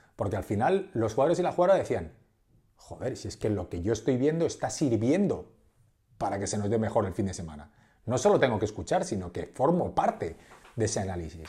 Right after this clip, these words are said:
Entonces era, era una pasada, claro. Te he dicho que lo hice en tres temporadas. La, hubo una cuarta que lo intenté y como el equipo no era maduro, tuve que empezar desde el principio y no pude hacerlo.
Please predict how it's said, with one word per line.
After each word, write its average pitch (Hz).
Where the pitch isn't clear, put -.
Entonces 110
era, 160
era 135
una 190
pasada, -
claro. 147
Te 101
he -
dicho 117
que 135
lo 120
hice 123
en 131
tres 120
temporadas. 120
La, 101
hubo 113
una 120
cuarta 139
que 104
lo 98
intenté 92
y 117
como 95
el 87
equipo 117
no 127
era 117
maduro, 151
tuve 104
que 98
empezar 87
desde 92
el 87
principio 135
y 104
no 85
pude 95
hacerlo. -